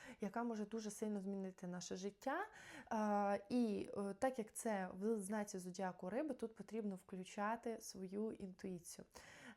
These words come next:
Для вас, е, рибки, це ваш одинадцятий дім гороскопу, тобі ж це якісь ваші надзвичайно великі бажання, або це ще можуть бути великі скупчення людей, так, коли вам потрібно буде, можливо, виступати, і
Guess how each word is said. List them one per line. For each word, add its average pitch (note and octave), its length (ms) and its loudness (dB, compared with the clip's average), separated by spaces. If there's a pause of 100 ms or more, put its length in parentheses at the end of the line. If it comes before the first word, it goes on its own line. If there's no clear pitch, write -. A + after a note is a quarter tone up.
Для G3 220 0
вас, A3 520 2
е, G3 440 0
рибки, C#4+ 720 0
це A#3+ 520 0 (240)
ваш G3+ 420 -2
одинадцятий F3+ 800 0
дім E3+ 240 -6
гороскопу, A#3 800 0
тобі G3 240 -4
ж - 100 -8
це F#3+ 120 -8
якісь - 380 -8
ваші F#3 300 -4
надзвичайно F#3 760 -2
великі F3 420 -4 (340)
бажання, A#3+ 760 0
або F#3+ 280 0 (200)
це - 120 -4
ще G#3+ 160 -2
можуть G3 260 -2
бути F#3+ 240 -4
великі F#3+ 300 -2
скупчення F#3 640 -4
людей, F#3+ 640 0
так, G#3 240 -4
коли G3 280 -2
вам F#3 240 -4
потрібно F#3 440 -6
буде, F3+ 280 -6
можливо, E3+ 400 -6
виступати, F#3+ 840 -2
і F#3 300 -2